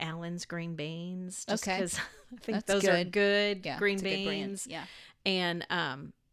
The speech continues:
Speaker 1: that's a great side.
Speaker 2: Yes.
Speaker 1: For just if you grill a chicken breast or roast it, you can have some green beans and some kind of starchy
Speaker 2: Yep.
Speaker 1: something.
Speaker 2: Yep.
Speaker 1: Um, I like to keep some of the, um, I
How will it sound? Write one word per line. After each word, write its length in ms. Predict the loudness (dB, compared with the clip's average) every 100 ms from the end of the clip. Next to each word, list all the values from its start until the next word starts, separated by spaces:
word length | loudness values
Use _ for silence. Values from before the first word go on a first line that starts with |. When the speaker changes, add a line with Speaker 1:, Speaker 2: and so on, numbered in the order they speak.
| _
Speaker 1:
that's 200 | -6 -6
a 40 | -8
great 320 | -8 -8 -8
side. 600 | -8 -8 -8 -12 -14 -16 -8
Speaker 2:
Yes. 320 | -6 -6 -8
Speaker 1:
For 280 | -6 -6 -8 -12
just 320 | -6 -6 -8
if 140 | -10 -10
you 80 | -8
grill 320 | -2 -2 -2
a 60 |
chicken 360 | -2 -4 -4 -6
breast 400 | -4 -6 -8 -10
or 80 | -10
roast 420 | -8 -8 -8 -8
it, 260 | -6 -6 -8
you 140 | -12
can 160 | -12 -10
have 180 | -10 -10
some 180 | -12
green 240 | -10 -10 -6
beans 460 | -4 -2 -4 -6
and 280 | -8 -12 -12
some 160 | -10 -8
kind 200 | -6 -6
of 240 | -8 -16 -14
starchy 640 | -8 -6 -6 -6 -8 -8 -12 -12
Speaker 2:
Yep. 100 | -6 -6
Speaker 1:
something. 360 | -6 -8 -8 -12 -10
Speaker 2:
Yep. 160 | -10 -10 -18 -20 -20 -20 -20 -20 _ _ _ _ _ _ 0
Speaker 1:
Um, 160 | 0 2
I 60 |
like 320 | 0 2 0 0
to 120 | -2
keep 580 | -2 0 2 2 0 -8 -20 -20 _ _ _ _ -10
some 300 | -2 2 2
of 200 | 2 0
the, 320 | 2 4 2 0
um, 520 | 0 0 -2 -8 -12 _ _
I 40 | -18